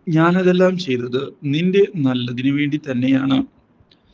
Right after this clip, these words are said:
ഞാൻ നിന്റെ കാല് പിടിച്ച് മാപ്പ് പറയാൻ തയ്യാറാണ്. എന്നെ ഈ വീട്ടിൽ നിന്ന് ഇറക്കി വിടരുത്. ഞാനും ഗോകുലും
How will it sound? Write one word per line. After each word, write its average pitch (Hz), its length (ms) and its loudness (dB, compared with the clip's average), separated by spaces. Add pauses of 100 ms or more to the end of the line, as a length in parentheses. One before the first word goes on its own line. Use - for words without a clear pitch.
(920)
ഞാൻ 135 260 2
നിന്റെ 131 360 2 (260)
കാല് 185 320 0
പിടിച്ച് 214 340 -2
മാപ്പ് 139 440 0
പറയാൻ 131 460 -2
തയ്യാറാണ്. 131 640 -2 (720)
എന്നെ 135 340 0 (240)
ഈ 185 160 -2
വീട്ടിൽ 202 420 0
നിന്ന് 202 140 0 (100)
ഇറക്കി 143 380 -6
വിടരുത്. 127 560 -4 (960)
ഞാനും 127 520 0 (460)
ഗോകുലും 208 720 2